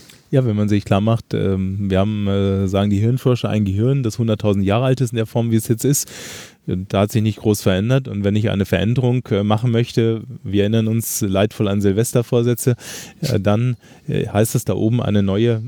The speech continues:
Nervenverbindung auszubauen, die andere abzuschwächen. So, und das ist wie eine Autobahn bauen. Äh, das dauert halt. Und, äh, es braucht Menschen,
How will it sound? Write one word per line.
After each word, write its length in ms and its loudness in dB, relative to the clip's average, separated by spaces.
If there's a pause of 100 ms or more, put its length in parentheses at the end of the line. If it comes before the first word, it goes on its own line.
(120)
Nervenverbindung 960 0
auszubauen, 720 0
die 120 -2
andere 260 0
abzuschwächen. 840 0
So, 200 0
und 180 0
das 100 0
ist 180 -2
wie 40 2
eine 160 2
Autobahn 500 2
bauen. 380 2 (540)
Äh, 380 -4
das 540 -2
dauert 400 2
halt. 340 0
Und, 320 0 (220)
äh, 840 -8
es 140 -6
braucht 380 -2
Menschen, 600 2